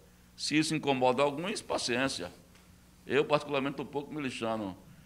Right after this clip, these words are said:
se isso tá incomodando a um ou outro. Não, não tô muito preocupado com isso, não.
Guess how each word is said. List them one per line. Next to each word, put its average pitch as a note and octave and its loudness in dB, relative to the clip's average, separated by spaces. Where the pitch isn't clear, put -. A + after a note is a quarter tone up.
se - -2
isso B2+ 0
tá B2+ 0
incomodando A#2+ 0
a A2+ 4
um C3+ 0
ou C3+ 2
outro. A2+ -2
Não, G#2 -6
não A2 -8
tô B2+ -4
muito B2 -2
preocupado A#2 0
com A2 -6
isso, A2 -6
não. G2 -4